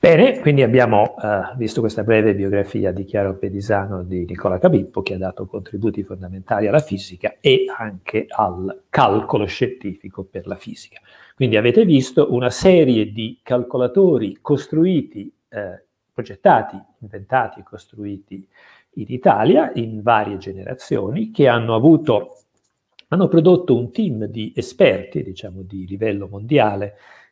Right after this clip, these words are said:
che, eh, poi hanno, eh, svolto attività importante anche in aree diverse da quelle del calcolo scientifico. Alcune persone che hanno lavorato in Ape oggi sono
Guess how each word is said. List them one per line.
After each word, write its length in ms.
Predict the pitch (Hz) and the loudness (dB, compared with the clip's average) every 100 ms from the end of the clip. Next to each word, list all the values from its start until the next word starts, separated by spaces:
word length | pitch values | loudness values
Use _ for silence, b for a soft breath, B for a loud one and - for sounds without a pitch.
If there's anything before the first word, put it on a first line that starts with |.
| b | b
che, 480 | _ 104 107 113 - | _ -4 -4 -4 -8
eh, 400 | - 104 90 - _ _ _ _ _ _ | -8 -6 -6 -10 _ _ _ _ _ _
poi 520 | 127 127 113 110 - | -2 0 0 0 -4
hanno, 680 | - 113 104 104 101 98 - - | -4 -2 -2 -6 -6 -6 -6 -8
eh, 160 | 101 | -8
svolto 680 | 101 107 101 104 104 - 107 | -8 -4 -2 -2 -6 -8 -8
attività 540 | - 104 107 98 120 113 | -8 -12 -10 -4 0 0
importante 640 | 104 104 - 123 117 107 | 0 -4 0 0 0 -2
anche 460 | 107 110 104 110 - | 0 -2 -4 -8 -8
in 140 | 107 92 | -8 -6
aree 400 | 107 107 104 98 | -4 -4 -6 -2
diverse 540 | 123 220 139 - 107 | 4 4 4 2 -2
da 120 | 98 | -4
quelle 220 | - 113 | -8 -10
del 140 | 95 95 | -10 -12
calcolo 360 | 104 101 92 | -12 -10 -12
scientifico. 640 | 95 - 135 185 - 120 117 | -12 -8 0 2 2 0 -2
Alcune 300 | - 117 101 | -2 -4 -6
persone 380 | 104 - 123 | -4 0 0
che 120 | 107 107 | 0 -6
hanno 140 | 110 | -4
lavorato 440 | 98 107 110 104 | -4 0 0 0
in 100 | 117 | -2
Ape 300 | 110 113 120 | 0 -2 0
oggi 300 | 113 120 113 | 0 2 0
sono 460 | 101 - 123 110 | -2 0 2 0